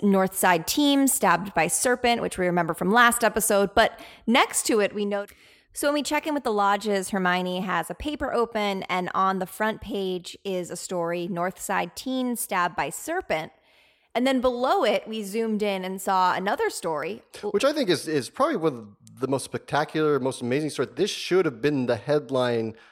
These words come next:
Speaker 2: um, it, probably national, national news.
Speaker 1: Yeah.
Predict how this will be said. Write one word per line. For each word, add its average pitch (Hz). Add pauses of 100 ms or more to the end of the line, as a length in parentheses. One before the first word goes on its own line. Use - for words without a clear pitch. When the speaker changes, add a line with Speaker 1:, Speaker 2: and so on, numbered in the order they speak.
(140)
Speaker 2:
um, 117
it, 131
probably 240
national, 107
national 123
news. 143
Speaker 1:
Yeah. 262